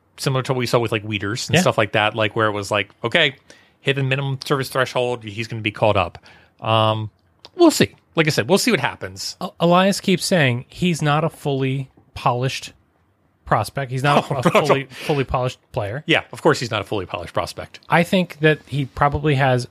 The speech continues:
Speaker 2: valuable lessons to learn in triple A, just not a lot of them.
Speaker 1: Uh, I think he is trying to figure out, you know, like,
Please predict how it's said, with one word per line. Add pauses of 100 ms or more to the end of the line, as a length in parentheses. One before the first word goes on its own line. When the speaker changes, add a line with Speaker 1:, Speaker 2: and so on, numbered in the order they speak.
Speaker 2:
valuable
lessons
to
learn
in
triple
A, (300)
just
not
a
lot
of
them. (300)
Speaker 1:
Uh,
I
think
he
is
trying
to
figure
out,
you
know,
like,